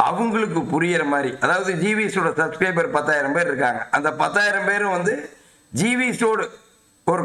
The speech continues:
கொட-, குறைஞ்சது ஒரு நாலஞ்சு வருஷமா டிராவல் பண்ணிட்டு இருக்காங்க. ஜி வி எஸ் எண்பதாயிரம் பேத்துக்கு மேல ஸ்டாஃப் லெவல்ல யூஸ் பண்ணிட்டு இருக்காங்க.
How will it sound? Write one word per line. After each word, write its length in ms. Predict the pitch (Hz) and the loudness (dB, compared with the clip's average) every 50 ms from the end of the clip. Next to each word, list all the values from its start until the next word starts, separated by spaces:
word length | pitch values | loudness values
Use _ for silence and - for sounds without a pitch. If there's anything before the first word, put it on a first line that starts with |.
| 139 | 2
கொட-, 420 | 160 170 175 175 170 160 156 156 151 - - | 2 2 2 2 2 2 2 0 0 0 0
குறைஞ்சது 420 | 156 170 175 175 175 185 185 180 180 175 | 0 0 0 0 0 0 2 2 0 0
ஒரு 100 | 156 156 156 | 0 2 2
நாலஞ்சு 300 | 160 160 165 165 165 160 151 | 2 2 2 0 0 0 0
வருஷமா 280 | 147 135 - 175 180 170 - | 0 0 0 0 0 2 2
டிராவல் 340 | 151 156 160 160 156 156 147 | 2 2 2 0 0 0 0
பண்ணிட்டு 260 | 147 143 139 127 131 | 0 0 0 0 0
இருக்காங்க. 340 | 120 127 127 123 127 135 151 160 156 - - - - - - - - - 113 | 2 2 2 2 2 0 0 -2 -2 -8 -12 -16 -20 -20 -20 -20 -14 -6 -2
ஜி 120 | 123 175 208 226 | 0 0 2 2
வி 80 | 226 220 214 196 | 2 2 0 0
எஸ் 160 | - - 208 202 175 151 | 0 0 0 0 0 0
எண்பதாயிரம் 500 | 156 175 180 180 185 180 175 170 165 156 | 0 0 2 2 2 2 2 0 0 0
பேத்துக்கு 300 | 170 175 175 160 160 170 | 0 0 0 0 0 2
மேல 120 | 180 185 - - | 2 0 0 0
ஸ்டாஃப் 380 | - 147 147 160 185 180 - 156 | 2 2 2 2 2 0 0 0
லெவல்ல 260 | 156 160 165 165 151 139 143 | 0 0 0 0 0 0 0
யூஸ் 200 | 156 147 - - | -2 -4 -4 -2
பண்ணிட்டு 260 | 139 135 135 120 117 | -2 0 0 0 0
இருக்காங்க. 300 | 117 117 117 113 117 131 | 2 2 2 2 2 0